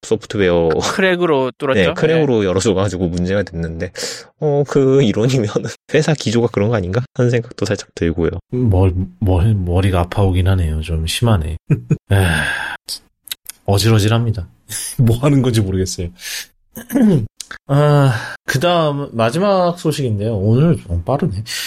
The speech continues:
Speaker 3: <clears throat> 오늘 마지막 소식은 좀 뭐랄까요? 이, 이번 주를 뜨겁게, 지난 주를 뜨겁게 달궜던 소식인데 어떤 거죠?
Speaker 1: 그 케이티, 아, 뭐 그냥 순서대로 얘기하면은 케이티에서 서비스를 쓰는,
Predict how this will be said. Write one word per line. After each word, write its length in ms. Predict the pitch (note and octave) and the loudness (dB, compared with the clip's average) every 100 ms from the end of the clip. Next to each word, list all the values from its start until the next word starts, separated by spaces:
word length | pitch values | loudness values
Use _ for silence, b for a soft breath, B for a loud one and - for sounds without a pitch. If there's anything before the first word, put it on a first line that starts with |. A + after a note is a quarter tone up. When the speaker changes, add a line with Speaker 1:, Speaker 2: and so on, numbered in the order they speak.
| B _ | B _
Speaker 3:
<clears throat> 520 | C4 C4 B3+ D#3+ G#2+ - | -4 2 2 2 0 -2
오늘 380 | C3 D#3 D#3+ - | 2 2 2 -2
마지막 380 | A2 B2 G#3 F#3+ | -2 0 0 0
소식은 520 | F3 - G#2 F#2+ G#2+ | -2 -2 -4 -4 -6
좀 380 | G#2+ G#2+ F#2+ F#2 F2 | -2 0 0 -2 -4
뭐랄까요? 640 | - G#2 G#2 - F#2 F2+ E2+ - | 0 2 2 0 0 0 -2 -2
이, 120 | G#2+ A2+ A#2+ | -4 -4 0
이번 320 | A2+ C#3 C3 | 2 4 2
주를 360 | B2+ A#2+ A#2+ A#2+ | 0 0 -2 -2
뜨겁게, 500 | E3+ F3+ - G#2 - | -2 -2 -2 -6 -4
지난 320 | C3+ D#3+ F3+ | -2 0 0
주를 240 | D#3 C3+ | 0 -2
뜨겁게 340 | - - - D3 | -2 -6 -6 -4
달궜던 460 | A#2 A2+ A2+ G#2+ | -2 -2 0 -2
소식인데 720 | G2+ A2 - F#2+ F2+ F#2 F2+ - | 0 -2 -2 -2 0 0 -2 -4
어떤 300 | G#2+ B2 G#2 | -2 2 2
거죠? 200 | F2 B2+ - | 0 -4 -8
Speaker 1:
그 300 | - F2+ F2 - | -12 -8 -8 -8
케이티, 920 | - D#3 E3+ - - C3+ G#2+ F#2 D#2+ D2+ | -4 -2 -2 -4 -2 0 2 2 0 -4
아, 160 | - A2+ _ | -6 -8 _
뭐 200 | G2 F#2 | -2 -2
그냥 320 | E2+ G#2 F#2+ F#2+ - | 0 0 0 -2 -4
순서대로 440 | D#3 D#3 E3 D3+ | -2 0 2 0
얘기하면은 500 | F2+ G2 F2+ A2 A#2+ - | 0 0 -2 -2 -6 -8
케이티에서 1000 | - F#3 - - C3 A#2+ C3 B2 A#2 A2+ - - | -4 -4 -4 0 0 2 2 2 2 -2 -6 -4
서비스를 440 | F3 F3 D3+ C3+ | -2 -2 0 -2
쓰는, 320 | - - - | -2 -8 -8